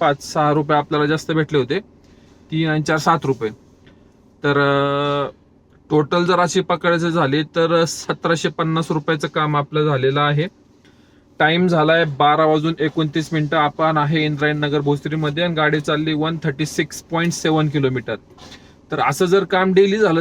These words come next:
तर काहीच वाटणार नाही, एकदम व्यवस्थित. आता आज आपल्याला सकाळी उशिरा, उशीर झाला थोडा उठायला, तरी सुद्धा आपल्याला आज काम झाले व्यवस्थित, कारण back to back राईड केल्या. जवळपास मी सहा राईड नॉनस्टॉप केलेल्या आहेत, गाडीतनं उतरलो सुद्धा नाही, फ्रेश व्हायला नाही, काय नाही, काय नाही.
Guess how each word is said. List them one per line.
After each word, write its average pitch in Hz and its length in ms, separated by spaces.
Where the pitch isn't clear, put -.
तर 190 100
काहीच 202 380
वाटणार 165 360
नाही, 127 220
एकदम 147 260
व्यवस्थित. 180 420
आता 165 340
आज 165 120
आपल्याला 165 320
सकाळी 160 360
उशिरा, 165 380
उशीर 160 340
झाला 160 300
थोडा 135 360
उठायला, 139 440
तरी 196 160
सुद्धा 190 280
आपल्याला 170 340
आज 160 160
काम 160 260
झाले 135 240
व्यवस्थित, 143 400
कारण 165 240
back 165 280
to 165 80
back 151 160
राईड 139 200
केल्या. 135 180
जवळपास 143 460
मी 175 80
सहा 170 340
राईड 175 280
नॉनस्टॉप 180 540
केलेल्या 156 340
आहेत, - 140
गाडीतनं 143 380
उतरलो 175 380
सुद्धा 160 240
नाही, 160 140
फ्रेश 165 300
व्हायला 143 240
नाही, 147 160
काय 143 240
नाही, 151 160
काय 147 220
नाही. 156 180